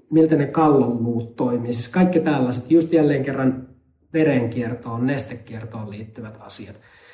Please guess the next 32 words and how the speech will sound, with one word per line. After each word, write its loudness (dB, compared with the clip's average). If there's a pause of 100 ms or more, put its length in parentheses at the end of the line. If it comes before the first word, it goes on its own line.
(240)
Elikkä -8
yleensähän 4
sitten 2 (440)
migreenissä 4
on 0
kyse -4
siitä, -2
että, -10 (1040)
että -12
tota, -4
veri 2
ei -4
pääse -4
sieltä -6
sopivassa -4
suhteessa -10
laskimoverenkiertoa -8
pitkin -12
takaisin -12
tai -12 (120)
pois. -12 (840)
Eli -4
ja, -4
ja -8
sitten -4
tota, -2
muualla 6
kropalla, -2
kun -4
meillä -2
on 0
nämä -2